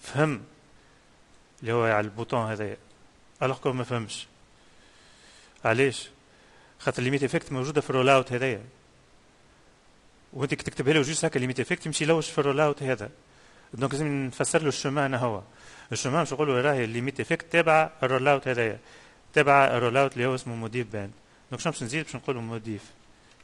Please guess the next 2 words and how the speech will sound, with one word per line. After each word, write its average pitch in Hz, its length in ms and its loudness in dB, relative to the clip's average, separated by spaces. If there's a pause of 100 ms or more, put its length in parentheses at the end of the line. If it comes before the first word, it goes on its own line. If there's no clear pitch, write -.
(100)
باند. 107 340 -6 (3250)
بوان 165 340 6